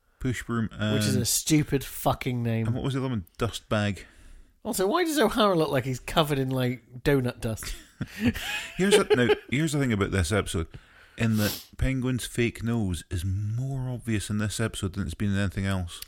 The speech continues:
Speaker 2: Yes, it's pale.
Speaker 1: Yeah. It's 'cause they've really not got the, the, the makeup right in this one.
Speaker 2: Yeah.
Speaker 1: It's, it's the first time it's
Speaker 2: But
Speaker 1: been
Speaker 2: there's
Speaker 1: really
Speaker 2: something
Speaker 1: noticeable.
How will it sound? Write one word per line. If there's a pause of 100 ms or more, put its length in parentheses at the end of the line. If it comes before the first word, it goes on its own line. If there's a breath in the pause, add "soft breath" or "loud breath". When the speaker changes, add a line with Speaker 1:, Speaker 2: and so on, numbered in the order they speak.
Speaker 2:
Yes,
it's
pale. (120)
Speaker 1:
Yeah. (680)
It's
'cause
they've
really
not
got
the, (1040)
the, (140)
the
makeup
right
in
this
one. (920 soft breath)
Speaker 2:
Yeah.
Speaker 1:
It's,
it's
the
first
time
it's
Speaker 2:
But
Speaker 1:
been
Speaker 2:
there's
Speaker 1:
really
Speaker 2:
something
Speaker 1:
noticeable.